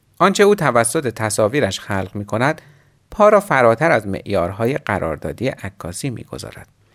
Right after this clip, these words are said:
او دیگر دل مشغول تصویر به مثابه بازنمایی خیالی از چیز دیگری نیست. علاقه او به نشان دادن این نکته است که ساخت تصویر دست کم اهمیتی به اندازه خود موضوع دارد و به همین جهت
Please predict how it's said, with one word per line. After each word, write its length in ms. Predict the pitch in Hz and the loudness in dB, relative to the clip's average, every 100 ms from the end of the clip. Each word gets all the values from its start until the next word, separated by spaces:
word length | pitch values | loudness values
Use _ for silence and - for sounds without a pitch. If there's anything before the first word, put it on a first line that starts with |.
| - | -2
او 120 | 170 | 0
دیگر 360 | 139 123 151 | 0 2 2
دل 200 | 156 117 | 2 0
مشغول 540 | 104 95 104 - 131 156 | 0 -2 -4 -4 -2 -2
تصویر 560 | 151 104 - - 175 | -4 -6 -6 -6 -6
به 120 | - 113 | -4 -4
مثابه 580 | 95 95 92 92 92 | -4 -4 -8 -6 -6
بازنمایی 920 | 131 - 92 90 95 90 92 95 135 151 | -4 -2 -2 -4 -8 -8 -8 -8 -6 -8
خیالی 540 | - 98 92 92 135 | -8 -10 -8 -8 -8
از 200 | - - | -8 -10
چیز 280 | - 101 95 | -12 -10 -10
دیگری 540 | - - - 95 120 | -12 -12 -8 -8 -6
نیست. 360 | 127 - - _ _ _ _ _ - _ - | -10 -10 -14 _ _ _ _ _ -20 _ -2
علاقه 320 | 156 165 165 | 2 4 4
او 240 | 202 - 190 | 0 0 -2
به 140 | 135 | -2
نشان 340 | 117 - 113 | -2 -2 -4
دادن 300 | 113 113 123 | -2 0 0
این 340 | 120 - 117 117 | -2 -4 -2 -2
نکته 240 | 160 - | -4 -4
است 280 | 135 131 - | -4 -4 -6
که 80 | 110 | -12
ساخت 440 | - 143 135 - | -4 -2 -2 -6
تصویر 600 | 98 - - - 139 165 - _ _ _ | -10 -10 -12 -6 -4 -4 -8 _ _ _
دست 240 | 139 139 165 | -2 -2 -2
کم 300 | - 196 202 | -2 -2 -2
اهمیتی 640 | 131 123 120 117 120 165 190 | -4 -2 -4 -4 -2 -4 -4
به 140 | 165 - | -8 -6
اندازه 640 | 104 98 95 92 110 147 | -4 -2 -4 -4 -4 -6
خود 360 | 143 - 131 156 | -6 -4 -4 -4
موضوع 500 | 135 82 87 120 110 | -6 -8 -6 -6 -6
دارد 320 | 73 73 - _ _ - | -10 -12 -16 _ _ -4
و 60 | |
به 100 | 104 | 0
همین 280 | 104 139 165 | 0 0 -2
جهت 360 | 131 127 147 | 0 0 0